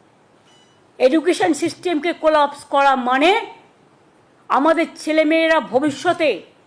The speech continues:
লার্নিং মানে শিক্ষার সুযোগ না পেয়ে এত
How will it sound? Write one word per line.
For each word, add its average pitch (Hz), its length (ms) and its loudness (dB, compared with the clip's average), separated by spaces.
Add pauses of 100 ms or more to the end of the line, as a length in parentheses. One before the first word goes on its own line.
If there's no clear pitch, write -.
(1800)
লার্নিং 320 640 4 (120)
মানে 269 160 0
শিক্ষার 330 520 -2
সুযোগ 320 340 0 (160)
না 285 80 2 (120)
পেয়ে 277 200 -4 (760)
এত 294 240 -2